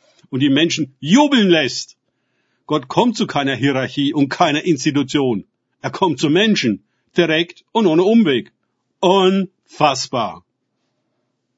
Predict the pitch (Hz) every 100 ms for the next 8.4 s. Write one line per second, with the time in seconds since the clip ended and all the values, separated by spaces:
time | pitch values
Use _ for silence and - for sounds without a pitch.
0 | _ _ - 156 208 190 170 175 - 180
1 | 143 123 90 - _ _ - 147 165 -
2 | 175 175 165 143 127 107 92 - 156 165
3 | 175 170 190 165 123 - 143 139 120 104
4 | - 139 113 143 135 131 139 135 143 147
5 | 143 131 139 156 143 123 113 90 - _
6 | _ _ _ 139 131 151 143 131 151 143
7 | 147 156 147 151 143 147 190 190 131 123
8 | 110 113 151 165